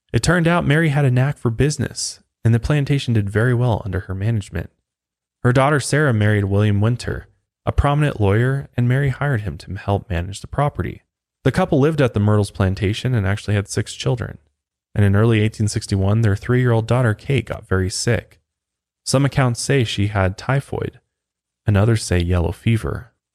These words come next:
Desperate to cure their young daughter, William and Sarah hired a local voodoo priestess named Cleo in order to treat her.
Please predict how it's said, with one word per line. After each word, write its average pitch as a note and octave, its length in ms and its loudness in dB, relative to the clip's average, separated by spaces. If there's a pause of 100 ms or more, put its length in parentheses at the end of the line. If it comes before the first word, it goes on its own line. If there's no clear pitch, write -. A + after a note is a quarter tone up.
(140)
Desperate D3+ 440 2
to A#2+ 100 -2
cure C3 320 0
their A2+ 140 4
young G#2+ 240 2
daughter, G#2+ 340 2
William C3+ 340 2
and C#3+ 120 -2
Sarah B2+ 320 0
hired G2+ 340 -2
a - 60 -2
local A2 460 0
voodoo G#2 380 2
priestess - 720 -4 (360)
named F#2 240 -4
Cleo - 640 -4
in G2+ 120 -2
order F2+ 220 0
to - 160 -8
treat - 280 -2
her. - 260 -20